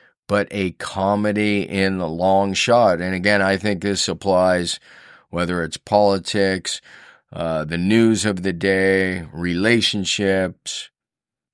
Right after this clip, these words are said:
can apply to business, personal situations.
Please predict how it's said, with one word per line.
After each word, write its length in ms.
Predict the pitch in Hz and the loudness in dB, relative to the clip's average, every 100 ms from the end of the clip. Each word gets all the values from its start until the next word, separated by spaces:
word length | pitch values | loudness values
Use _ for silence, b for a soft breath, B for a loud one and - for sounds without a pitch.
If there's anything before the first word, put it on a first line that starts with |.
| _ | _
can 240 | 95 82 - | -6 -6 -10
apply 320 | - - 92 | -12 -4 -2
to 140 | 82 76 | -2 -8
business, 1000 | - 117 120 95 107 104 98 - - - 85 - | -2 2 2 2 2 2 2 0 -4 -8 -18 -6
personal 680 | 117 113 - 110 104 101 | 0 0 0 0 2 0
situations. 1200 | 98 - 95 - 92 90 92 - 92 90 87 - | 0 -4 -4 -4 -4 -4 -4 -6 -6 -6 -8 -12